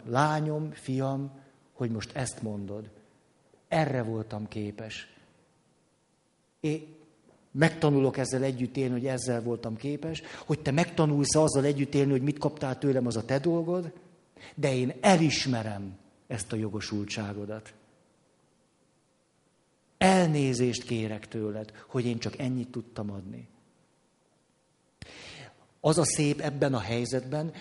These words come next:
hogy ezzel egyébként jogosultságot nyer, nem csak ezzel a mondattal, hogy a fia, lánya méltányolja mindazt a szülői gondoskodást, amit viszont kapott.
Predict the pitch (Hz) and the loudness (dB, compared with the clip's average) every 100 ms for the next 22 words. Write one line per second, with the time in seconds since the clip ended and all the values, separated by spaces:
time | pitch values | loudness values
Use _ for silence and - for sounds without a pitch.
0 | - - 123 - 143 - 160 156 147 123 | -14 -6 -4 -2 -4 -2 -4 -2 -4 0
1 | 147 147 156 147 147 170 180 - 139 123 | 0 0 -2 0 2 4 4 2 0 0
2 | 135 123 120 117 123 113 120 135 127 - | -2 0 -2 -2 -2 -2 -2 -4 -10 -20
3 | _ _ _ _ _ _ _ _ _ _ | _ _ _ _ _ _ _ _ _ _
4 | 143 147 143 165 131 135 123 120 123 123 | 2 2 2 0 0 2 2 2 4 4
5 | 120 - - 123 135 131 - - _ _ | 2 0 -2 0 0 -4 -12 -20 _ _
6 | _ _ - - - 127 123 - 120 104 | _ _ -20 -20 -14 -10 -10 -6 -6 -6
7 | - - _ - - 135 143 175 131 123 | -12 -20 _ -10 -2 2 2 0 0 2
8 | 120 120 131 151 165 - - - _ _ | 2 0 -2 -4 -6 -14 -20 -20 _ _
9 | - 123 196 208 135 131 123 117 113 110 | -6 4 6 6 4 0 0 0 0 -2
10 | 117 131 127 117 120 113 139 123 107 120 | -2 0 0 -2 -2 -2 0 0 2 0
11 | 123 123 156 156 151 127 113 113 131 - | 0 0 0 0 -2 -4 -4 -4 -4 -4
12 | 135 - 107 - 98 - - | -4 -4 -8 -8 -14 -16 -20